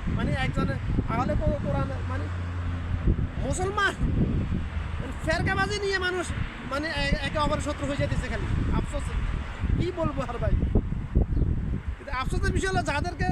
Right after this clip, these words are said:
হক্কানে আলেম বলে লিস্টে যাদের নাম ছিল, তারা এখন ইউনুসের ফাঁসাটা শুরু করছে। ইউনুস প্রকাশ্য ইহুদিদের দালাল, ইহুদিদের সাপোর্টার,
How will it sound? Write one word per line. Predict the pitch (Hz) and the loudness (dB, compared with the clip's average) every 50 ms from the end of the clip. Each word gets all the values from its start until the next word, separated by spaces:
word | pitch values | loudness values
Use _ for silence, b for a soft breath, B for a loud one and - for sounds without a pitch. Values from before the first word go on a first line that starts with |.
| 349 - 269 | 2 0 -2
হক্কানে | 285 285 - 302 311 349 349 320 | -6 -4 -4 -2 -2 0 0 0
আলেম | 302 302 294 - | 0 2 2 2
বলে | 294 285 285 285 277 - - 240 | 2 2 2 2 2 2 0 0
লিস্টে | 294 294 - 359 330 294 | 0 0 0 0 0 0
যাদের | 277 302 339 330 | -2 -2 -2 -2
নাম | 320 320 311 | 0 -2 0
ছিল, | - 359 320 269 214 - - - - - - | 0 -2 -2 -2 -2 -2 0 0 0 2 2
তারা | 262 269 285 330 339 | 2 2 2 0 0
এখন | 320 339 339 359 330 302 | 0 -2 -2 -2 0 0
ইউনুসের | 311 294 294 - 311 302 - | 0 0 0 0 0 0 -2
ফাঁসাটা | 302 277 285 294 320 320 277 | -2 -2 -2 -2 -2 -4 -2
শুরু | 302 - - | -2 0 0
করছে। | 277 277 - - 311 | 0 2 2 2 2
ইউনুস | 302 302 320 320 - - | 4 2 2 2 2 0
প্রকাশ্য | 302 302 359 392 370 - - - 415 403 - - B B B B - 233 | 0 0 -2 -2 -4 -4 -6 -6 -6 -6 -6 -8 B B B B -4 -2
ইহুদিদের | 277 320 330 349 330 339 349 320 | -2 -2 0 -2 -2 -2 -2 0
দালাল, | 302 285 277 262 233 208 - 233 | 0 0 0 0 -2 -4 -6 -6
ইহুদিদের | 247 285 - - - 330 320 - | -6 -2 0 2 2 2 2 2
সাপোর্টার, | - - - 302 302 - 277 202 | 2 2 2 2 2 2 0 0